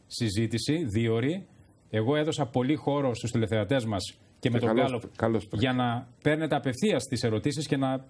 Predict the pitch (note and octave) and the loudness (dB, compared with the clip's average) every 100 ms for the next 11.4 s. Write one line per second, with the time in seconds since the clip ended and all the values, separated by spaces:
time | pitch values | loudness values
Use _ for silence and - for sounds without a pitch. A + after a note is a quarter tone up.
0 | E3+ C3+ - D#3+ D#3+ D#3 D3 C3+ E3 D#3+ | -8 -8 0 0 2 0 0 0 0 2
1 | A2+ F#2 - - A#2+ A#2 A#2 A#2 A2+ C3+ | 0 -4 -14 -6 -2 0 0 0 2 2
2 | B2+ A#2+ B2 B2 B2+ - G2+ - - A2 | 0 -2 -2 0 0 -2 -4 -4 0 0
3 | A#2+ B2+ G#2+ - F#2 - A#2 D3+ D#3+ D#3 | 0 -2 -2 -2 -4 0 2 2 2 2
4 | - - C3+ C#3 B2+ - D#3+ E3 D3+ C#3 | 2 0 0 0 0 0 0 0 -2 0
5 | B2+ D3 A#2 E2 - F#2+ F#2+ C3 - A#2+ | 2 0 -2 -6 -6 -4 -2 -4 -2 -6
6 | A2 F2+ F#2 - G#2+ D#3+ A2+ C#3+ D#3+ D3 | -2 -2 -2 -4 -4 0 2 2 0 -2
7 | B2 E3+ C#3+ C#3 D#3 C3 A#2+ G#2 A2 A2+ | -2 -2 0 0 2 2 2 2 2 2
8 | A2+ G#2 B2+ C3+ - C#3+ C3+ F3+ G#3 - | 2 2 2 2 0 -2 0 0 -2 -8
9 | - - - - - - _ A2 G#2+ G#2+ | -20 -20 -20 -20 -20 -20 _ 0 2 2
10 | G#2+ - D3+ D3+ E3 D#3 - C3 B2 - | 0 2 2 2 -4 -6 -6 -4 -4 -6
11 | - - - | -12 -20 -20